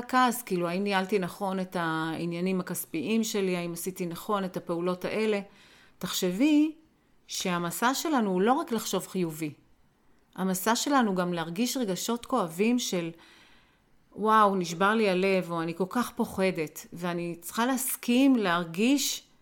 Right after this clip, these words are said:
את הפחד בגוף, להסכים לעבור דרכו, להסכים לתת לזה לפרק אותי, להסכים,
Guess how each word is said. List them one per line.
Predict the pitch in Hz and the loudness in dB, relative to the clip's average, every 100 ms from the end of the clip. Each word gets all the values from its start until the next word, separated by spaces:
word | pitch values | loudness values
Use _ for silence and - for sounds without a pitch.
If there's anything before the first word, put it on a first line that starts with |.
| _ _ _ _ - | _ _ _ _ -4
את | 185 185 | -4 -2
הפחד | 180 214 247 - 240 220 - | 0 2 2 2 0 0 -6
בגוף, | 165 170 160 175 190 185 - - - - | -8 -6 -2 2 2 0 -10 -16 -16 -10
להסכים | 175 - - - 269 | -8 -6 -4 2 4
לעבור | 302 214 180 226 254 | 6 2 0 0 2
דרכו, | 269 269 170 143 - _ - - - - | 2 0 -6 -10 -14 _ -20 -20 -12 -6
להסכים | 180 - - 277 294 | -4 -4 2 4 4
לתת | 277 262 | 4 0
לזה | 285 247 214 | 0 2 0
לפרק | 190 - 175 185 220 | -2 -4 -2 -2 -2
אותי, | 247 240 165 | -4 -4 -6
להסכים, | 170 - - 285 | -6 -6 0 0